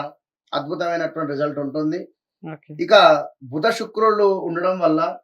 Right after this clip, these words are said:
Speaker 1: లవ్ మ్యారేజెస్ కావచ్చును, కొంత వివాహాలు ఎక్కువగా ఉండేటువంటి పరిస్థితులు ఉండేటువంటి పరిస్థితి ఉంటుంది.
Speaker 2: రైట్.
Speaker 1: ఇక అది వారి యొక్క పర్సనల్ విషయం,
Speaker 2: Hmm.
Speaker 1: ఇంకా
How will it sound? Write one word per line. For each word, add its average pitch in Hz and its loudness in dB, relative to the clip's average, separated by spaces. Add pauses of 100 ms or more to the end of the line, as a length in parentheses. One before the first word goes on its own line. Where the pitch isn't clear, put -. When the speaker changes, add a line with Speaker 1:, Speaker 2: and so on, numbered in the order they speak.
(360)
Speaker 1:
లవ్ 151 4
మ్యారేజెస్ 190 2
కావచ్చును, 156 -2 (500)
కొంత 185 0
వివాహాలు 180 2
ఎక్కువగా 175 0
ఉండేటువంటి 160 0
పరిస్థితులు 151 0
ఉండేటువంటి 147 0
పరిస్థితి 135 -6
ఉంటుంది. 135 -8 (200)
Speaker 2:
రైట్. 160 -4
Speaker 1:
ఇక 208 10
అది 202 4
వారి 156 6
యొక్క 151 -4
పర్సనల్ 151 -4
విషయం, 151 -8
Speaker 2:
Hmm. - -8
Speaker 1:
ఇంకా 170 0